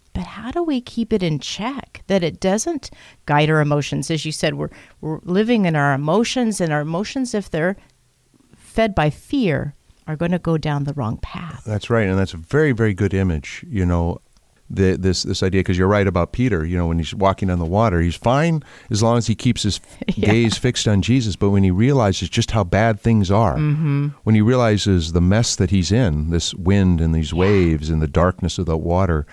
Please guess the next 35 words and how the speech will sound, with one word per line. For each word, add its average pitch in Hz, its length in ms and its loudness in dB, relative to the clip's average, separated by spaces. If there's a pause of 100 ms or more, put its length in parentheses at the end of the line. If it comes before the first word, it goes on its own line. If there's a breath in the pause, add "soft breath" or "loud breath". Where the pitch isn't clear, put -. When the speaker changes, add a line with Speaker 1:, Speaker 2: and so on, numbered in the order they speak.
(540 loud breath)
Speaker 2:
and 92 100 2
he, 90 140 2
he, 90 320 0
he 95 120 -2
starts 98 280 -2
looking 107 360 0
at 87 100 -2
those 110 320 0
things 82 300 -2
and 85 120 -4
focusing 95 520 0
on 78 160 -2
that, 98 300 0
and 90 140 0
he 82 100 2
takes 98 260 -2
his 90 140 -4
eyes 90 220 0
off 87 140 -2
our 82 160 0
Lord, 101 400 0 (380 loud breath)
and, 85 480 0
and 90 100 2
he 87 60 4
begins 87 320 2
to - 100 -8
sink. - 300 -2
But 98 200 2 (380 loud breath)
remember, 107 480 2 (300)
he 113 100 2
cries 120 460 2
out 135 260 2 (220)
Speaker 1:
Yes. - 580 -10 (100)
Speaker 2:
to - 80 0
Jesus, 82 640 -2